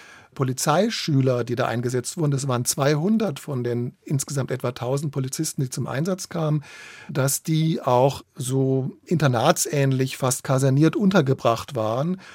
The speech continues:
und dann in einer solchen Lebenssituation dann auch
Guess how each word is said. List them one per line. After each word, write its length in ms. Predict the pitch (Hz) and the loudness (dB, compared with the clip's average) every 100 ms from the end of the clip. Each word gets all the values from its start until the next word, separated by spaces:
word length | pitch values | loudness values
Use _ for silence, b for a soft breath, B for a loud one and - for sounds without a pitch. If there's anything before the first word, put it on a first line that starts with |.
| B - | B -2
und 360 | 147 143 143 139 | 4 6 6 2
dann 340 | 147 139 139 | 0 2 4
in 260 | 143 156 156 | 4 2 2
einer 260 | - 139 135 | 0 2 4
solchen 600 | 143 156 175 156 147 - | 6 6 6 6 4 2
Lebenssituation 800 | 139 170 190 170 170 156 165 147 | 4 4 2 2 2 2 2 2
dann 140 | 143 | 2
auch 300 | - 131 - | 2 0 0